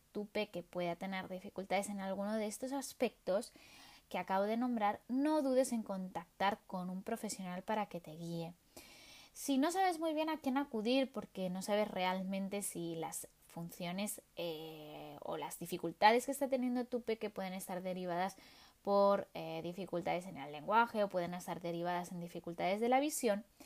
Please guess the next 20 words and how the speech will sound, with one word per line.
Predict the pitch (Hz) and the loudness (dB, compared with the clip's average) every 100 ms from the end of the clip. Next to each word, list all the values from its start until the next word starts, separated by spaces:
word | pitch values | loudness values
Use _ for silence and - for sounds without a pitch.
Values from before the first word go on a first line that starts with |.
| - - - 185 | -20 -20 -4 0
yo | |
ahí | 180 | 0
sí | 202 | 0
que | 202 | -2
te | 202 | 0
recomiendo | 220 233 233 208 185 196 | 0 0 -2 -2 -4 -6
que | 190 | -4
vayas | 170 160 180 - - | -4 -4 -4 -6 -10
a | 165 | -10
un | 170 175 | -8 -8
psicólogo | 175 - 180 196 226 | -8 -4 0 2 0
infantil | 233 233 226 269 | -2 -2 -2 -2
o | 285 | -2
psicóloga | 285 277 214 214 | -2 -2 2 2
infantil | 226 233 226 208 202 - - _ | 2 -2 -4 -4 -8 -12 -20 _
que | 202 | -10
te | - 160 | -8 -8
haga | 165 180 | -6 -4
una | 185 214 | 0 4
evaluación, | 208 208 233 - 190 | 4 4 2 0 -2